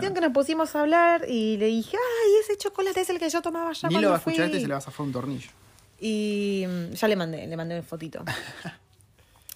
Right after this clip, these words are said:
Speaker 1: Y me dice, "Ay, sí, con, con queso, ¿lo probaste con queso?". Le digo, Obvio que lo
Speaker 2: ¿Con
Speaker 1: probé
Speaker 2: queso? Qué raro
Speaker 1: Gordo,
Speaker 2: eso.
Speaker 1: yo cuando vivíamos en La Plata una vez te hice chocolatada con queso.
Speaker 2: Pero qué, qué raro.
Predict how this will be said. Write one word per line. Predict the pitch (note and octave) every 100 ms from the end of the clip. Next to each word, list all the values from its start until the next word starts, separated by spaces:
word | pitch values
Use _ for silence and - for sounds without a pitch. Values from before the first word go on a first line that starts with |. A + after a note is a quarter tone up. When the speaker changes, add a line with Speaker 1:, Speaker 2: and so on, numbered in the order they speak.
| -
Speaker 1:
Y | A#3+
me | A#3
dice, | A#3 A#3 C4
"Ay, | D#4 D4
sí, | - E4+
con, | D4 B3 A3 G#3+ G3+ F#3+ F#3 F3+ E3+
con | G3 F#3+
queso, | D#4 C#4+ -
¿lo | F#3+
probaste | F3 G#3 A3 G#3+
con | F#3
queso?". | A3+
Le | F#3+
digo, | D#3+ -
Obvio | A3+ G3 E3
que |
lo | - -
Speaker 2:
¿Con | - - -
Speaker 1:
probé | D3+ D3
Speaker 2:
queso? | D#4 E3 D#3+ E3+
Qué | F4
raro | B3+ - - C4+
Speaker 1:
Gordo, | A4+ G#4 C4
Speaker 2:
eso. | D#3
Speaker 1:
yo | D3+ A4
cuando | - C4 A3
vivíamos | A3+ E4+ D4
en | A3+
La | G3
Plata | C#4+ D4+
una | A#3
vez | B3+
te | C4+ A#3
hice | G#3 - F3+ E3+ E3 D#3+
chocolatada | D#3 E3+ E3 F3
con | E3 D#3+
queso. | D#3+ - C#3+ - _ -
Speaker 2:
Pero | A3+
qué, | - - B3
qué | - E4+
raro. | D#4 D#4+ C#4+ G3 E3 D#3 C#3+